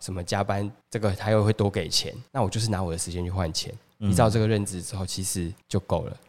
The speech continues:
Speaker 1: 然后其他的，我觉得你也不要奢求老板太多。那我刚刚讲的那几个条件，当然我觉得是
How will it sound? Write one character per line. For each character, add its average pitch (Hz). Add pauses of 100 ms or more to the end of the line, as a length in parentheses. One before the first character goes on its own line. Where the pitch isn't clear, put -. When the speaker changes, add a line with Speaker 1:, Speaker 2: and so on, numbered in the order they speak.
Speaker 1:
然 98
后 117
其 -
他 113
的， 113
我 101
觉 104
得 113
你 104
也 95
不 -
要 95
奢 101
求 82 (200)
老 90
板 90
太 87
多。 - (400)
那 151
我 127
刚 139
刚 143
讲 117
的 92
那 113
几 101
个 87
条 82
件， 98
当 95
然 85
我 85
觉 85
得 90
是 110